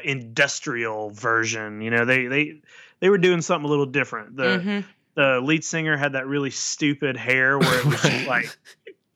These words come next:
Speaker 1: straight up in the air,
Speaker 3: Right,
Speaker 1: you know?
Speaker 3: I remember that. So,
Speaker 1: Mm-hmm.
Speaker 3: w-, what, uh, what reminded me of this is we, we were just talking about some, like, old bands, like Korn and those kind of bands, and who we saw. And I, I thought about Static X because they had some sort of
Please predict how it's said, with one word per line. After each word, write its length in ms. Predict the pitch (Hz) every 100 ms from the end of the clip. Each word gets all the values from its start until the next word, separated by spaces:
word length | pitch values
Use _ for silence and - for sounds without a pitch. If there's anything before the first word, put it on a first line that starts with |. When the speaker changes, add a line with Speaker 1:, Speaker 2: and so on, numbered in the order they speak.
| - - - -
Speaker 1:
straight 720 | - - - 196 190 156 143
up 220 | 139 143
in 100 | 143
the 120 | 135 127
air, 280 | 127 139
Speaker 3:
Right, 120 | 147 170
Speaker 1:
you 40 |
know? 60 | 156
Speaker 3:
I 40 |
remember 240 | 185 160 117
that. 220 | 110 - - - - - -
So, 580 | - - 190 170 160 110 _ _ _
Speaker 1:
Mm-hmm. 100 | 196
Speaker 3:
w-, 120 | 190 -
what, 240 | 202 214
uh, 100 | 202 - _ _ -
what 220 | 202 214
reminded 340 | 202 180 208
me 120 | 190 170
of 80 |
this 180 | 151 147
is 80 | 139
we, 120 | 139
we 220 | 151 156 151
were 120 | 160
just 180 | 147 147
talking 280 | 196 190 175
about 180 | 143 135
some, 120 | 139
like, 120 | 123
old 260 | 139 127 120
bands, 380 | 110 113 113 117
like 160 | 110
Korn 360 | - - 117 113
and 80 | 113
those 140 | 110
kind 160 | 110 113
of 80 | 113
bands, 280 | 110 107 113
and 100 | 113
who 120 | 123
we 140 | 123
saw. 440 | 123 - 113 107 107
And 100 | 113
I, 40 |
I 160 | - 143 131 - -
thought 200 | 170 185
about 200 | 165 -
Static 380 | - 139 139
X 200 | 131 135
because 340 | - 135 147 127 - - - - _ -
they 180 | 175 196
had 200 | 226 180
some 260 | - 190
sort 220 | 170 202
of 80 | 165